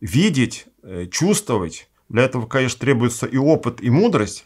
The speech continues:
определенная, какой, э, поступок и какую заповедь в данный момент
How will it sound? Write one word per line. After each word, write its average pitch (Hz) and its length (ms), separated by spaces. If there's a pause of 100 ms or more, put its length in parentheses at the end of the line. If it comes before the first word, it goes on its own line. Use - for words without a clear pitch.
определенная, 104 760 (640)
какой, 165 540 (120)
э, 104 380 (160)
поступок 139 720 (500)
и 131 60
какую 151 320
заповедь 120 460
в 92 80
данный 135 280
момент 139 540